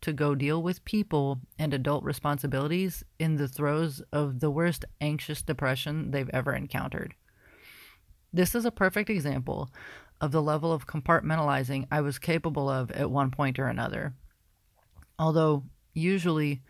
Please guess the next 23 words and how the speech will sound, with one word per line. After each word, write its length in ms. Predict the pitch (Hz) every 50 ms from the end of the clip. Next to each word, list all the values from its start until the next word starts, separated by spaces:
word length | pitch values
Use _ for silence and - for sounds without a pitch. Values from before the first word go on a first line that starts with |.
| - - - - - _ _ _ _ -
I 100 | 165 165
wouldn't 320 | 147 160 170 180 185 156
let 140 | 165 170 -
the 80 | - 147
feelings 480 | - 160 160 156 156 156 156 135 135
grow 240 | 131 160 160 151 156
to 100 | - -
that 260 | 147 143 135 - -
size 500 | - - 156 151 151 143 135 135 135 131
before 340 | - - 151 - - 160 160
I 100 | 156 156
tucked 280 | - - 156 143 - -
them 120 | 160 151
away 320 | 147 147 139 147 143 147
in 120 | 147 143 139
their 120 | 131 127
storage 480 | 120 - - 143 131 139 135 131 127 127
box. 420 | - - - - - - - - - _ _ - - - - - - - - - _ _ _ _ _ _ _ _ - -
I've 120 | 151 151 160
experienced 640 | 151 - - - 165 165 180 190 202 202 - -
anxiety 560 | 165 165 160 147 151 135 135 135 139 143 143 135
and 240 | - 147 156 165 165
depression 600 | 147 151 - - 139 131 127 127 - 139 127 123